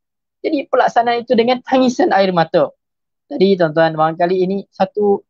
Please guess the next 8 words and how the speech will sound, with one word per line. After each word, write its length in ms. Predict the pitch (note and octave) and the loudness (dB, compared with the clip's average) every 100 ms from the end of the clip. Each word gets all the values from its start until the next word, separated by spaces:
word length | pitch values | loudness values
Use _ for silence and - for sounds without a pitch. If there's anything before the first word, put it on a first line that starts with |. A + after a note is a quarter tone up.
| _ _ _ _ | _ _ _ _
perbezaan 800 | G#3 F#3 E3+ E3 D3+ D#3 C#3 A#2 A#2+ _ - | -4 0 0 0 -2 -2 -4 -6 -18 _ -8
ruh, 400 | D3 F#3 G#3 - _ _ _ _ _ _ - | 0 2 2 0 _ _ _ _ _ _ -12
uh, 240 | - B2 | -6 0
yang 240 | C#3 D3+ C#3+ | 2 0 0
dihadapi 560 | D3 D#3 E3 D#3+ D3 | -2 0 -4 -4 -4
oleh 240 | D3 G3 G3 | -2 -2 -2
Nabi, 640 | D3 C#3+ D3 D3 D3 C#3+ | -2 0 0 0 -2 -6
uh, 320 | - C3 B2+ | -10 -8 -8